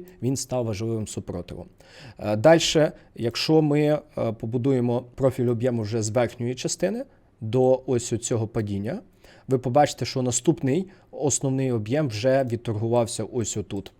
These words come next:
І зрозуміти, що кожен раз великі об'єми для нас будуть працювати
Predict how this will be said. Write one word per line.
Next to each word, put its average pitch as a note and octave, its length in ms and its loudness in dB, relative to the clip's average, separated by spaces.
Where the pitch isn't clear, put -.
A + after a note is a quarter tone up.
І A2+ 280 2
зрозуміти, B2+ 640 -2
що - 220 -8
кожен C3 480 0
раз D#3 380 0
великі C3+ 440 2
об'єми B2+ 380 -2
для A#2 120 -6
нас B2 180 0
будуть A2+ 260 -4
працювати A#2 720 -2